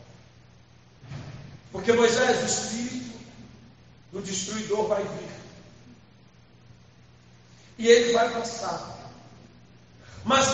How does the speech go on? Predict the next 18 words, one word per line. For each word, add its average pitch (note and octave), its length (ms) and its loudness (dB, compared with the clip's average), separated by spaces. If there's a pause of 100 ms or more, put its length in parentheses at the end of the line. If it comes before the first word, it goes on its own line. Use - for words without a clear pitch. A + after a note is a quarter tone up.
(120)
as - 320 0
casas C4+ 560 2
que A#3+ 60 -6
estiverem B3 640 -2
marcadas, G3 680 -4 (220)
ele G#3 220 -2
não A3+ 160 -2
vai A#3 160 0
entrar. - 300 -2
E A#3 80 -4
diga C4+ 460 0
pra G3+ 240 0
eles: G3 500 -4
não G#3+ 340 0
saírem G#3 720 -2 (100)
de - 100 -8 (160)
casa. D3+ 460 -6 (320)
Diga D#4 320 4